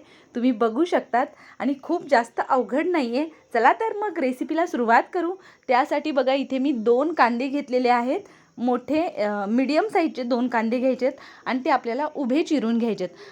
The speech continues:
आपण ज्या पद्धतीने चिकन दम बिर्याणीसाठी कांदा तेलामध्ये फ्राय करून घेतो ब्राऊन रंगावर, त्याच पद्धतीने आपल्याला हैदराबादी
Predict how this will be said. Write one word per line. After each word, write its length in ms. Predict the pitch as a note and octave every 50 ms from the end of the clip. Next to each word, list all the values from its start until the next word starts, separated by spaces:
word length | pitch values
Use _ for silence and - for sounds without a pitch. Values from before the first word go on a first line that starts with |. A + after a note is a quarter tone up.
| - -
आपण 280 | A3+ A3+ C4+ D4 C#4+
ज्या 140 | B3 C#4+ C4
पद्धतीने 600 | C#4+ - E4 B3 A3+ C#4+ C#4 C4+ C4+ C4 C#4+ D#4+
चिकन 460 | D#4 - - C#4 A3+ - D4 D4 D4+
दम 260 | C4 A#3+ B3+ C4+ D4+ D4
बिर्याणीसाठी 640 | E4 D4+ C4 C4 B3 A#3+ B3 A#3+ B3 A3 - C4+
कांदा 460 | C4+ - C4 A#3 A3 A#3 A3+ A#3+ C4+ D#4 C#4+
तेलामध्ये 420 | C#4+ C4 A#3 A#3 B3 A#3+ A#3 C4 C4+
फ्राय 360 | C4+ - C#4 B3 A3 B3 D#4+
करून 340 | E4 G4 F4 D4 C4+ C4 B3
घेतो 300 | B3+ B3 B3 A3 C#4 D#4+
ब्राऊन 460 | C#4 G3+ G#3 G3+ G3 G#3+ B3+ C#4+ C#4+
रंगावर, 480 | F4 D#4 C4 A3+ G3 F3+ F#3 A3 D#4 F#4+ - - - - - - _
त्याच 260 | - C#4 E4 F#4 F#4 -
पद्धतीने 480 | - D4 A3 A3 C4 B3+ A#3 B3 C4+
आपल्याला 400 | C4 B3+ B3+ A3 F#3+ G#3+ B3 D#4 F#4+ - - - - - -
हैदराबादी 760 | A#3 A3 G#3 G3 A#3 C4+ E4+ G4 - - A#3 C#4 C4+ C4+ -